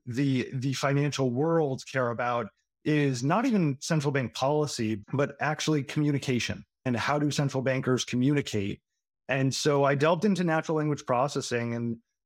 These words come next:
developed a novel methodology to mathematically map linguistic patterns and tie them to price action. This became the basis for not only my academic research, but, uh, once I finished my P H D and went off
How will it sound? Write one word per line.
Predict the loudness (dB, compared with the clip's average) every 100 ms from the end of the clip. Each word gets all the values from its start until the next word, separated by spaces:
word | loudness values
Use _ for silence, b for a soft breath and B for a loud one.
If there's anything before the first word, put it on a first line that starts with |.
| -6
developed | 2 4 4 2
a | 0
novel | 2 2 2
methodology | 0 0 0 0 2 2 0 0
to | 0 0
mathematically | 2 2 2 0 0 0
map | 0 0 0
linguistic | -2 0 -2 -2 -4
patterns | -2 0 0 -2
and | -2 0
tie | 0
them | 0
to | -2
price | -2 -4 -4
action. | -10 -12 -6
This | -2 -2
became | 0 -2 0 2 2 0
the |
basis | 0 0 0 0 0 0 -4 -10 -12
for | -4 0 2 2 2 0 B 0
not | 0
only | 2 0
my | 0 2
academic | 2 0 0 2 2 0
research, | -2 -2 0 0 0 -6 -2
but, | 0
uh, | 2 2 0
once | 0 0 0
I | 0
finished | 0 0
my | 0
P | 0 -2
H | -2 0
D | 2 4
and | 2 0 -4 -4
went | 0 2
off | 4 2 -4